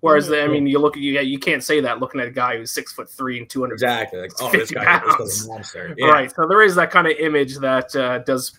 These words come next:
Speaker 1: does unfortunately play a role in it as well.
Speaker 3: Yeah, totally. But I got my two picks in. I'll
Speaker 1: All right.
Speaker 3: make the short and sweet. So I got one favorite, one underdog on my snake. So first, we'll do the favorite. Um,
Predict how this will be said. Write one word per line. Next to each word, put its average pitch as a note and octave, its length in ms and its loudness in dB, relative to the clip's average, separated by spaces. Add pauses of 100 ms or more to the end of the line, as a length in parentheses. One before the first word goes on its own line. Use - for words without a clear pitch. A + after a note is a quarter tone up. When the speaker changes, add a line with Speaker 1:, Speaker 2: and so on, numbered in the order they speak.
(140)
Speaker 1:
does C3 320 -4
unfortunately C3+ 600 -2
play B2+ 180 -4
a A#2+ 60 -6
role A#2 320 -8
in A2 100 -14
it A2+ 40 -8
as - 160 -14
well. A2+ 260 -10 (680)
Speaker 3:
Yeah, C3+ 200 0
totally. A2 360 -4 (300)
But C3+ 180 -2
I D3 140 0
got D#3+ 140 -2
my D3 180 -2
two C#3+ 200 -8
picks C#3+ 360 -4
in. C#3 280 -4 (220)
I'll B2+ 360 -6
Speaker 1:
All B2 100 2
right. D3+ 160 2 (260)
Speaker 3:
make E3 160 -2
the F3 80 -2
short F3 200 0
and D3 80 -6
sweet. D3+ 260 -2
So D3+ 80 -2
I D3+ 60 0
got D#3+ 140 -2
one F#3 240 0
favorite, F3 680 0
one D3 200 0
underdog B2 600 -4
on A2+ 120 -10
my A#2 100 -8
snake. A2 500 -10
So - 320 -8 (160)
first, F3+ 320 2
we'll D#3 140 -4
do D3+ 100 -4
the D3+ 100 -2
favorite. C3 580 -4 (320)
Um, C3 340 -8